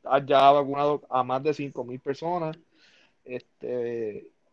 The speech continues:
contra el covid, Yankee Stadium, me alegro que haga lo mismo. Son facilidades muy grandes y hay espacio, hay distanciamiento. Me alegro que se hayan prestado para eso.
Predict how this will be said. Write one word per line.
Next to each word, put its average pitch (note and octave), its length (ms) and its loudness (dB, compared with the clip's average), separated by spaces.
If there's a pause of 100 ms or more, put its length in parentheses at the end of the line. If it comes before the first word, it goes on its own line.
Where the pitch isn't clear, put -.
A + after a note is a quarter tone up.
contra C3 280 -8
el B2 120 -8
covid, F3+ 400 6
Yankee C#3+ 260 -4
Stadium, D3 520 -2
me C3 120 -6
alegro A#2+ 340 0
que D3 80 0
haga D3 140 4
lo C#3+ 100 0
mismo. D3+ 520 -4
Son B2 300 -10
facilidades C#3+ 600 2
muy C#3 200 -4
grandes C#3+ 640 0
y A#2 240 -6
hay A#2+ 140 -2
espacio, C#3 540 4
hay A#2+ 60 -2
distanciamiento. C3+ 920 -4
Me A#2 100 -6
alegro B2 260 0
que C3+ 120 0
se C3+ 100 -6
hayan B2+ 180 -8
prestado B2 280 -6
para C3+ 200 2
eso. C#3 240 -6